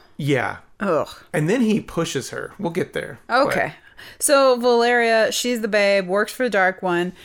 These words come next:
Speaker 2: So she sees what's happening with the, we're back to the air slaves. They're all chanting, "No winner." And she's like, "Nope, there's gonna be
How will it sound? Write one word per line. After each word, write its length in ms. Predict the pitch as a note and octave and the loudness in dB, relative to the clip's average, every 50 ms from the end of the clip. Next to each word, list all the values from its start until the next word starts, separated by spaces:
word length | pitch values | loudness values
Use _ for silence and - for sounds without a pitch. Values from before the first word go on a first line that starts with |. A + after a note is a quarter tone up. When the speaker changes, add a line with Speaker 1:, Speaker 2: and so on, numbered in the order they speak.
| - - - - | -20 -20 -20 -16
Speaker 2:
So 420 | - - - C#4 A#3+ A3 G#3+ G3+ - | -10 -4 0 2 4 4 4 2 2
she 220 | G#3+ - - D#4 D#4 | 0 -2 0 0 0
sees 320 | D4+ - E4 E4+ E4+ D4+ | 0 2 2 2 2 2
what's 200 | D4+ D#4+ D4 - | 0 -2 -2 -2
happening 720 | - A#3+ A3 G#3+ G#3+ - A3+ A3 A3 G#3+ G#3+ G#3+ G#3+ G#3+ D#3+ | -2 0 0 0 0 0 -2 -2 -2 -2 -2 -2 -2 -2 0
with 300 | A3 A3 G#3 G3+ - - | 2 2 2 0 -2 -4
the, 540 | G3+ G#3+ C4+ A3+ G#3+ F#3+ F3 F3 F3 - - - | -2 0 2 2 2 2 2 2 0 -2 -4 -4
we're 140 | - G#3+ G3+ | -2 -2 0
back 240 | F#3 F#3+ F#3 F#3 - | 2 2 0 0 -2
to 80 | A3 | -2
the 160 | F#3+ F#3 - | -2 -2 0
air 140 | - F3+ G3 | 0 0 0
slaves. 480 | G3 - - A3 G#3 G3+ G#3 G#3 G#3 - | -2 -2 0 0 2 2 0 0 -2 -2
They're 180 | - G#3 F#3+ | 0 2 2
all 160 | F3+ F3 F3+ F3+ | 4 2 2 0
chanting, 580 | - G#3 F3+ E3+ F3 - D#3+ E3 D#3+ E3 E3+ | -2 -4 -4 -4 -4 -4 -4 -4 -4 -4 -2
"No 320 | A3+ D4+ D#4 D4+ D4+ D4 D4 | 0 2 4 4 4 4 4
winner." 520 | C#4 D#4+ E4 E4+ D#4+ D4+ B3 G3+ F#3 F3 | 4 4 2 2 2 2 2 2 2 2
And 180 | E3+ F3+ G3 A3 | 2 0 0 -2
she's 220 | - - G#3+ F#3+ F3 | -2 -4 -2 0 0
like, 240 | E3+ D#3 - - - | 0 0 -2 -4 -8
"Nope, 440 | D3+ D#3 D3+ F#3 A#3+ B3 - - - _ _ - | -6 -2 0 0 0 -2 -4 -8 -20 _ _ -8
there's 320 | G3 F#3+ F#3+ G3 G3+ G#3 | -2 0 0 0 0 -2
gonna 200 | G#3+ G#3+ G#3 G3+ | -4 -6 -6 -4
be 300 | G3+ G3 G3+ G3+ G3+ G#3+ | -2 -2 -2 0 0 -2